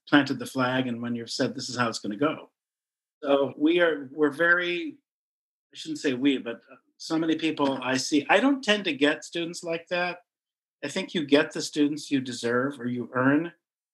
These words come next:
in some way. So I don't generally get people like that, uh, but I've seen them, and I've had people come to me who have had, I had one guy who was a very good actor. I'd done a play with him, and I just thought he was so good. And he had gone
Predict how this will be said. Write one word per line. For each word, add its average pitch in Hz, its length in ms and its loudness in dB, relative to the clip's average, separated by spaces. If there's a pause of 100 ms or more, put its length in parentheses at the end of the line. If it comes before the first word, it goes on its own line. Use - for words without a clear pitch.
in - 80 -6
some 165 260 -2
way. 165 180 2
So 156 200 -6
I 160 120 2
don't 202 200 -2
generally 156 420 2
get 143 280 0
people 113 300 -12
like - 280 -20
that, - 580 -20
uh, 127 60 -6
but 139 140 0
I've 151 220 4
seen 160 340 0
them, 123 140 -2
and 120 100 -4
I've 127 160 -2
had 139 240 0
people 135 360 -2
come 131 220 2
to 127 100 -6
me 120 500 0 (180)
who 135 200 -2
have 120 300 0
had, 120 240 -2
I 135 80 2
had 135 160 2
one 139 200 2
guy 120 260 -2
who 117 80 -6
was 117 160 -8
a 113 160 -8 (460)
very 156 320 0 (320)
good 95 140 -10
actor. 98 280 -12
I'd 117 120 -8
done 131 120 2
a 131 40 0
play 160 180 0
with 156 180 -4
him, 104 120 -6
and 101 100 -6
I 104 60 -12
just - 240 -14
thought 120 120 -4
he 113 60 -4
was 107 160 -4
so 131 140 0
good. 117 160 -2
And 110 100 -6
he 120 60 -4
had 117 140 -4
gone 123 340 2